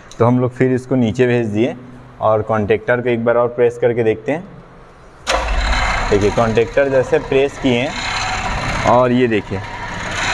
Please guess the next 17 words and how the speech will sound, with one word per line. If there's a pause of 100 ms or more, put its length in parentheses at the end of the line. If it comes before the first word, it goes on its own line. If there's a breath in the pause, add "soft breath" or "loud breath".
(520)
यहाँ
पर
motor
फिर
से
on
हो
गया। (1400)
तो
हम
लोग
उसको
चलने
देते
हैं
कुछ
देर